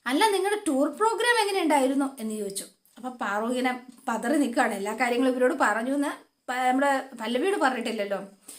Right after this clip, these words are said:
"ആ, ടൂറില്ലേ, അത് നന്നായിരുന്നു, കുഴപ്പമൊന്നുമില്ല" എന്ന് പറഞ്ഞു. "ആ, എങ്കി നല്ല കാര്യം തന്നെ. പക്ഷേങ്കില്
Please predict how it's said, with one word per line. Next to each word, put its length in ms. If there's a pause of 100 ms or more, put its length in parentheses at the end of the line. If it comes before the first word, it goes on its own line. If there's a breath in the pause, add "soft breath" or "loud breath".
(240 loud breath)
"ആ, 400
ടൂറില്ലേ, 600
അത് 500
നന്നായിരുന്നു, 760 (220)
കുഴപ്പമൊന്നുമില്ല" 840
എന്ന് 180
പറഞ്ഞു. 360 (440 soft breath)
"ആ, 180 (160)
എങ്കി 520
നല്ല 360
കാര്യം 360
തന്നെ. 260 (220)
പക്ഷേങ്കില് 800